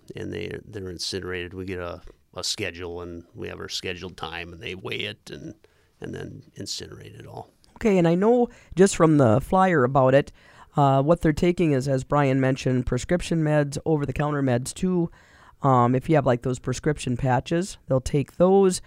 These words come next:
Speaker 1: Yeah.
Speaker 2: Even vitamins and pet medications. So all those things can be taken for this get-together.
Speaker 1: Yeah.
Speaker 2: Does that
Speaker 1: Um,
Speaker 2: sound right?
Speaker 1: yeah, I don't know.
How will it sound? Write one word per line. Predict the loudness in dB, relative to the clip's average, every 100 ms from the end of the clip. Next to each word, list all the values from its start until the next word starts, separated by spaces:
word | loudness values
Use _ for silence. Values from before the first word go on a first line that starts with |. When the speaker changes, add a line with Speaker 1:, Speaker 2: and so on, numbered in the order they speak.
| -12
Speaker 1:
Yeah. | -14 -14 -6
Speaker 2:
Even | 0 2 4
vitamins | 6 6 6 2 2 0
and | -2
pet | -2 -2
medications. | -2 -2 -2 -4 -4 -8
So | -4 -2
all | 2 4 4
those | 2 0 0
things | -2 0 -2
can | -4 -4 -2
be | -2
taken | -2 -2 0 -2 -2 -8 _
for | -4 -2
this | 2 0 0 -4
get-together. | -2 -2 -2 -8 -8 -12 _ _ _ _ _ _ _ _ _ _ _ _ _
Speaker 1:
Yeah. | -6 2 4 4 0 -8 -12
Speaker 2:
Does | -8 -4 2
that | 2
Speaker 1:
Um, |
Speaker 2:
sound | 4 2 2
right? | 2 0 _ -18 -16 -14
Speaker 1:
yeah, | -8 -2 0 0 -2
I |
don't | -2 0
know. | 4 4